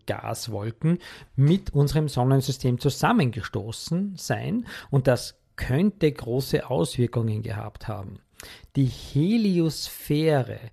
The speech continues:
also der Einflussbereich der Sonne, in dem das Sonnenplasma, das interstellare Plasma wegschiebt und so eine Art Schutzblase um das Sonnensystem bildet,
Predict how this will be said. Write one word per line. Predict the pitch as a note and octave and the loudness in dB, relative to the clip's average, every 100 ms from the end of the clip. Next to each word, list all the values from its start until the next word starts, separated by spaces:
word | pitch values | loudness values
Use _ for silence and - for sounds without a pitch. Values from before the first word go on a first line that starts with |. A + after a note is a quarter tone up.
| - - - | -18 -20 -10
also | C3+ C3 | -2 -2
der | C3 - - | -2 -4 0
Einflussbereich | G3 C4 - D#3 - D3 A2+ G#2 - | 2 2 2 0 2 0 0 -4 -6
der | A#2 | -6
Sonne, | A2+ - F3+ F#3+ C#3+ G#2+ | -4 0 2 4 2 0
in | A2+ C3+ A#2+ | 0 -2 0
dem | A#2 A2 | -2 -4
das | G#2+ - - | -8 -10 0
Sonnenplasma, | E3 C#4 G3+ C3 A#2 - A#2+ A#2 A#2 - G#2+ F#2+ - - - - | 2 4 2 0 -2 -4 0 0 0 -4 -6 -6 -12 -18 -20 -8
das | B2+ - | -8 -4
interstellare | G#3+ C#4 A3+ D3+ C#3+ A#2+ A#2+ | -2 -2 -2 -2 0 0 -4
Plasma | A2+ - B2+ F3+ - B2+ G#2+ G#2 A2 | -8 -4 -4 -4 -2 -2 -2 -4 -2
wegschiebt | G#3+ - - - F#3+ A#3 - - | -2 -2 -10 -4 -2 -2 -4 -2
und | B2+ | 0
so | A2 D#3+ G3+ - - | 2 0 0 -4 -8
eine | A#2 A2+ | -8 -6
Art | A2+ A2+ | -6 -6
Schutzblase | - - G#3+ - - - C3 A#2 B2 - G#3 G#3 - - - | -10 -6 -6 -6 -10 2 4 4 2 -2 -4 -4 -14 -14 2
um | C#3+ | 4
das | A#2+ A2+ - | 4 2 0
Sonnensystem | G#2 A2+ B2+ D3 E3 D#3+ | -4 -2 -4 -4 -2 -2
bildet, | - A#2 B2 A#3+ | -2 0 2 2